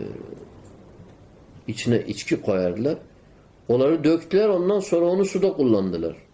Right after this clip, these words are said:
Yakadılar, suda kullandılar. Eğer necis olsaydı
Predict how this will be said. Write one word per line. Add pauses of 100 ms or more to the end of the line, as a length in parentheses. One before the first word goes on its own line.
(360)
Yakadılar,
suda
kullandılar. (920)
Eğer
necis
olsaydı